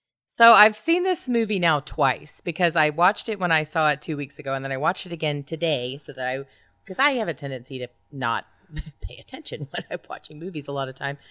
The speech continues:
And so I was like, "Oh, I'm gonna go back and watch it again." And so one of the things I noticed was when they show the,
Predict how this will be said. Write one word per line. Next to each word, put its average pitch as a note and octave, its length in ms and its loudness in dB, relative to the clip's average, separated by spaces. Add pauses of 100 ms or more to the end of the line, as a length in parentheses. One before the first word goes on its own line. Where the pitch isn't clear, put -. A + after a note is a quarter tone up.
(260)
And F#3+ 120 -4
so G3+ 60 2
I F3+ 40 4
was F#3+ 80 0
like, A#3+ 120 -4
"Oh, A#4 160 -2
I'm D4+ 40 -2
gonna A3+ 100 -6
go G#3+ 120 -6
back G3 180 -6
and F3+ 80 -10
watch E3 180 -10
it F3+ 60 -14
again." G3+ 240 -6 (500)
And A#3+ 140 0
so E4 80 0
one F#4+ 180 -2
of G#4 80 -2
the E4+ 60 -4
things B3 240 -2
I F#3+ 120 2
noticed E3+ 420 0
was D#3 180 -4
when G3 220 0
they F#3+ 180 2
show G#3 400 0
the, D3 480 0